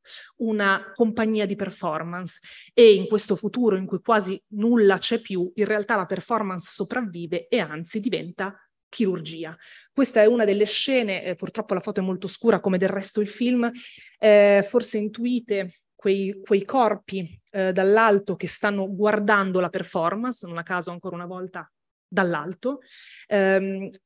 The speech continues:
nello schermo, eh, in fondo vedete Body is Reality, ehm,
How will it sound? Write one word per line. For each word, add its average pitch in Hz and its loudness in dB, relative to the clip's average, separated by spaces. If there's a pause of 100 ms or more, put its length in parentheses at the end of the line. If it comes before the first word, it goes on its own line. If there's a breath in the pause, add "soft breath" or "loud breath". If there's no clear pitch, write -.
(340)
nello 220 2
schermo, 208 0 (880)
eh, 185 0
in 196 -4
fondo 226 0
vedete 190 2
Body 190 0
is 208 -8
Reality, 196 0 (800 soft breath)
ehm, 190 0